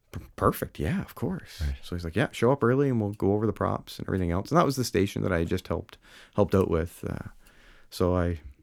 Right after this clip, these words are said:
Speaker 1: I show up that day, we get everything set up. And of course, for those that have taken, um, what was then the Brotherhood Instructors Forcible Entry course, there's a two-hour PowerPoint in the middle, or in the morning, sorry.
Speaker 2: Mm.
Speaker 1: And, uh,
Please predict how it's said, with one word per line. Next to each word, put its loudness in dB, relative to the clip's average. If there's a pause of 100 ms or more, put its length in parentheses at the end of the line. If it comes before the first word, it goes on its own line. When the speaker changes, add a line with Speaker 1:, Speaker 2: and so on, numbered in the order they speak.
(200)
Speaker 1:
I -14
show -2
up -4
that -2
day, 4
we 2
get 2
everything 0
set -2
up. -2
And -6 (800)
of -4
course, 4
for 4
those 8
that 4
have 4
taken, 0 (220)
um, -8
what 2
was -4
then 2
the -2
Brotherhood 2
Instructors -4
Forcible -2
Entry 0
course, -2
there's 0
a -6
two-hour 2
PowerPoint -2 (720)
in 2
the 2
middle, -2 (500)
or 6
in 6
the 4
morning, 2
sorry. 0
Speaker 2:
Mm. 2
Speaker 1:
And, 0
uh, -4